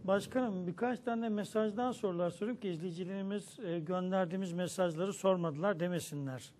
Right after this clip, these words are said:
E, Sefa Bey'e sorar mısınız demişler. Gebze için yeni projesi var mı? Gebze ne yapacak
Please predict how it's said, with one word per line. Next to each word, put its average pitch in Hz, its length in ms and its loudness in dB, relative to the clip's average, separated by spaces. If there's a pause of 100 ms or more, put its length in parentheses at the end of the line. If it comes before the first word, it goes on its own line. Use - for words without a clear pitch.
(160)
E, 147 60 -4 (1300)
Sefa 220 480 2
Bey'e 208 520 4
sorar 220 360 4
mısınız 175 420 -4
demişler. 165 500 -4
Gebze 208 500 4
için 202 220 -2
yeni 220 220 2
projesi 220 540 2
var 240 160 8
mı? 202 120 2
Gebze 208 480 4
ne 226 60 2
yapacak 175 380 0